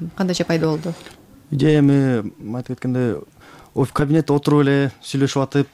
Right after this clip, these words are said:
Speaker 2: ушундай жетимиш жылдык келатат, эмне кылдык, кылсак деп,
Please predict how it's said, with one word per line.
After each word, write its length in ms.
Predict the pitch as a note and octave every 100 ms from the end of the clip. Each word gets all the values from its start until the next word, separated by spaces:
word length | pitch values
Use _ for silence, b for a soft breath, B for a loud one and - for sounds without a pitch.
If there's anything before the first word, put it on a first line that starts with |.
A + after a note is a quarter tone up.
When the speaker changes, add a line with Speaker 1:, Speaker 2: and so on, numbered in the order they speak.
| _
Speaker 2:
ушундай 320 | B2 - B2+ A#2+
жетимиш 300 | C3+ C3+ -
жылдык 260 | B2+ A#2 -
келатат, 440 | B2+ B2 B2 A#2 - -
эмне 240 | B2 C3+
кылдык, 300 | B2 B2 A#2+
кылсак 360 | - - C3 -
деп, 120 | B2